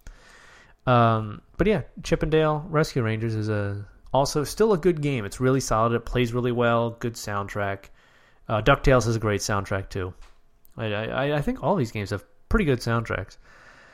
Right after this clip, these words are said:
Uh, so Tailspin, I feel like, is the, uh, the black sheep of the bunch, uh, the black bear, if you will. Uh, so Tailspin follows, uh, which is a cartoon that I completely forgot about.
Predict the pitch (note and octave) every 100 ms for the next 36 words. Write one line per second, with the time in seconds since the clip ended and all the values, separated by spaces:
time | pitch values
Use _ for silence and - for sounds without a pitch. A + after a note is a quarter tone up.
0 | - - - _ _ _ _ - - _
1 | _ _ _ - - - C#3+ C#3+ C#3+ -
2 | D3 D3 D3 A3+ C4 B3 - G3+ G3 F#3+
3 | F#3+ - C3+ C#3+ D3 C#3+ - D3+ C3+ B2+
4 | C3+ A2+ A#2+ A#2 G#2+ G2 G2 F#2+ F#2 -
5 | - - - - _ _ _ _ _ _
6 | - - - B2 B2+ A2 - A#2+ G#2+ -
7 | G2+ G2+ G2+ G2+ - - - _ - -
8 | - A2 G#2 G#2 G2+ - G2+ F#2+ A2+ -
9 | - - G#2+ - G#2 B2+ - - - -
10 | - B2+ A#2+ A2+ A2+ - C3 B2+ B2 B2
11 | B2+ - D3+ C3+ - D#3 C#3 C#3 C3+ C3
12 | C3 B2 A2+ - - C3+ C3+ D3 - D#3+
13 | C#3 C3+ - E3 - D3 C3 A#2+ B2 A#2+
14 | - A2+ C3+ - A2+ G#2+ G#2 A2+ G2+ G2